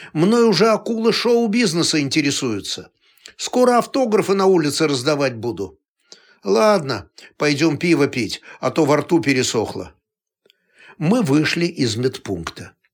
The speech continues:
Ирина любовалась мною. Сейчас я выглядел именно таким, каким она хотела меня видеть на сцене летнего театра. Меня же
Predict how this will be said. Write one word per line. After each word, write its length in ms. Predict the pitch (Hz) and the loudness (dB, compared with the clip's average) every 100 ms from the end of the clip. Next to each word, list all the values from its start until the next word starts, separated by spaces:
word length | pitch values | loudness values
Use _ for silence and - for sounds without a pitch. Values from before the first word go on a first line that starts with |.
| _ - - - | _ -20 -20 -8
Ирина 480 | 185 165 151 208 214 | 0 2 2 2 2
любовалась 800 | 190 170 156 135 135 120 107 - | 2 2 2 2 2 0 -2 -4
мною. 500 | 107 98 92 78 76 _ _ - _ | -6 -8 -10 -12 -16 _ _ -20 _
Сейчас 680 | - - 101 - 247 240 - - - | -4 -4 0 0 0 -2 -8 -12 -12
я 220 | 160 202 | -2 0
выглядел 520 | 208 226 220 190 214 226 - | 0 0 0 0 0 -2 -2
именно 600 | 226 233 214 202 190 175 | 0 2 2 0 0 0
таким, 600 | 170 147 - 262 254 - - - - | 0 -4 -2 -2 -2 -4 -12 -12 -4
каким 360 | 165 190 175 | -2 0 2
она 180 | 165 165 | 2 2
хотела 440 | 120 160 170 151 | 0 0 2 2
меня 300 | 147 147 147 | 2 0 0
видеть 380 | 135 156 131 131 | 0 0 0 -2
на 120 | 139 | -4
сцене 480 | 127 - 165 165 196 | -4 -4 0 0 0
летнего 500 | 175 127 110 120 117 | 0 -2 -2 -6 -6
театра. 560 | 120 120 85 - 90 - _ _ - - - _ | -2 -2 -4 -8 -14 -18 _ _ -20 -20 -20 _
Меня 400 | 214 233 254 240 | -2 0 2 2
же 240 | 135 120 | 2 0